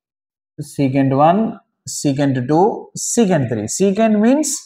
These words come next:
line intersect the circle at two points. Tangent means touches at one point. First secant touch అయ్యే పాయింట్స్ ఏ వన్, ఏ టూ, let ఏ వన్, ఏ టూ, and second బీ వన్, బీ టూ, and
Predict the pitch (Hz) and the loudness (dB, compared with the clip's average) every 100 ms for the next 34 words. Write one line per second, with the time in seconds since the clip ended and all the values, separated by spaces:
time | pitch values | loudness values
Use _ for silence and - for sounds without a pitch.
0 | _ _ _ _ _ _ - 127 139 175 | _ _ _ _ _ _ -4 0 2 4
1 | 247 240 180 175 208 226 185 196 190 165 | 2 2 2 4 4 4 4 4 2 2
2 | 226 247 196 165 233 202 160 - - - | 2 4 2 2 2 2 -2 -6 -14 -10
3 | - 165 185 226 226 247 269 - 170 - | 0 2 4 4 4 2 0 0 0 2
4 | 196 175 147 135 127 110 98 _ _ _ | 0 2 2 2 0 -4 -6 _ _ _
5 | _ _ _ _ _ - 175 185 220 190 | _ _ _ _ _ -2 0 2 -2 0
6 | 214 214 196 170 165 185 175 170 156 156 | 0 0 0 0 -2 0 0 0 0 -2
7 | 151 156 151 156 170 190 - 156 151 180 | -4 -4 0 2 2 0 0 0 2 2
8 | 214 208 151 135 139 139 156 160 156 170 | 2 4 2 2 2 2 2 0 0 0
9 | 214 208 165 143 127 131 147 151 139 135 | 0 0 0 -2 -2 -4 -2 -2 2 2
10 | 143 143 147 147 196 208 180 139 | 2 2 0 0 0 0 0 -2